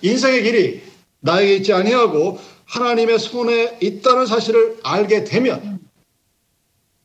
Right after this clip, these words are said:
우리는 실패할 수 없는 그런 삶이 됩니다. 소위 말하는 하나님 중심의 신앙생활입니다. 앞으로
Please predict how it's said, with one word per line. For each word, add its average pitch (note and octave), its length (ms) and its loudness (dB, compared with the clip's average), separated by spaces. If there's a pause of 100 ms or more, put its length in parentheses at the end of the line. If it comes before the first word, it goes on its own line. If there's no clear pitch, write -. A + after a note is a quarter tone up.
우리는 C#3+ 180 -2
실패할 G#3 800 -4
수 - 320 -4
없는 F#3+ 420 -2 (560)
그런 D#3+ 340 -4 (1160)
삶이 D#3+ 300 -4
됩니다. G#2+ 440 -10 (880)
소위 D3+ 120 -2
말하는 C#3+ 280 -4
하나님 F3+ 420 -4 (440)
중심의 D#3 720 -6 (140)
신앙생활입니다. F3 1040 -4 (1400)
앞으로 F3 680 0